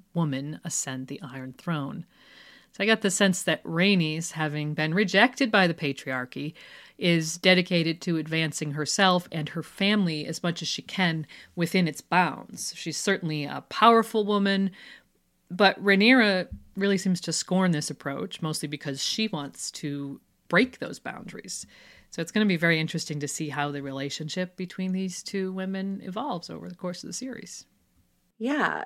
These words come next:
Speaker 2: You know, in interviews, Eve Best, who plays Rhaenys, said that there's a part of her character who kind of wants the fatalistic statements that she makes to Rhaenyra here to be true.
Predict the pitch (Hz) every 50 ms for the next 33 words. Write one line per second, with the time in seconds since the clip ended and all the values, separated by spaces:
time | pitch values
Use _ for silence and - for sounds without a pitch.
0 | - - 208 208 208 196 202 208 208 - 208 233 262 262 214 240 214 208 202 190
1 | 185 - - 190 202 202 196 165 - 175 170 165 165 - - 175 165 - - 165
2 | 165 156 156 156 156 - 160 156 151 143 151 151 151 151 147 147 - - 156 156
3 | 156 156 160 156 151 151 151 - 165 156 - - - - - 220 214 214 202 190
4 | 160 - - _ - 165 180 170 - - - 185 180 170 - 180 165 160 151 143
5 | - - 165 170 165 156 156 156 156 156 160 156 - - 180 170 165 160 156 151
6 | - _ - - - - _ _ _ - 185 165 196 196 214 240 269 - - -
7 | - - - _ _ - 160 - 151 151 151 - - 160 156 156 139 117 151 -
8 | - 156 131 - - - 147 139 131 - 147 143 131 127 - - - - - 160
9 | 147 147 143 131 127 123 - - - - - 160 147 151 143 147 143 135 135 135
10 | 139 131 135 120 123 - - - 127 127 - - - 135 113 - - 69 - 180
11 | 180